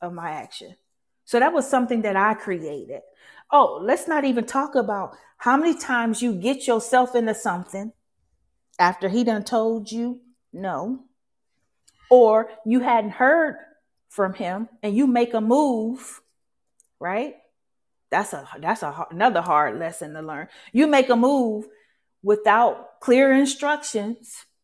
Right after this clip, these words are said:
and then we looking for him to fix it. I don't know how many bad relationships that I got myself in, bad marriages. I've been married two times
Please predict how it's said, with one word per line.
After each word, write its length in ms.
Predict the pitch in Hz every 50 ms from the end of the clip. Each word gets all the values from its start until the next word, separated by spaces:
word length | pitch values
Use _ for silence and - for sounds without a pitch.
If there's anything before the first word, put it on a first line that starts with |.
| _ _ _ _ _ _ _ _ _ _ _ _ _ _ _ _ _ _ _ _ _ -
and 220 | 226 226 226 214
then 160 | 226 226 214
we 100 | 247 269
looking 300 | 262 254 247 247 247 208
for 100 | 208 208
him 220 | 202 247 254 226 196
to 60 | 185
fix 360 | - - 311 302 - - -
it. 120 | - - - _ _ _ _ _ _ _ _ _ _ _ _ _ _ _ _ _ _ - -
I 80 | 240
don't 140 | 254 262 247
know 120 | 226 214 190
how 200 | - 247 233 254
many 260 | 277 294 320 320 302 - - -
bad 540 | 175 180 - 233 254 285 294 302 285 247 226
relationships 1040 | 240 233 226 226 226 247 269 294 277 - - 240 220 196 - - 220 202 185 - -
that 120 | - 190 185
I 140 | 190 208 202
got 300 | 190 208 226 240 - 240
myself 540 | 247 247 247 254 - 277 262 254 247 - - -
in, 480 | 254 240 220 196 160 107 107 107 - _ _ _ _ _ _ _ _ -
bad 400 | 196 202 214 226 226 196 - 196
marriages. 760 | 196 214 220 208 180 160 147 117 - - - - - - - 160
I've 120 | 180 180
been 160 | 196 190 196
married 400 | 196 208 226 214 196 170 - - -
two 140 | - 226 202
times 880 | - - 202 160 160 135 104 117 - - 190 - - - - - -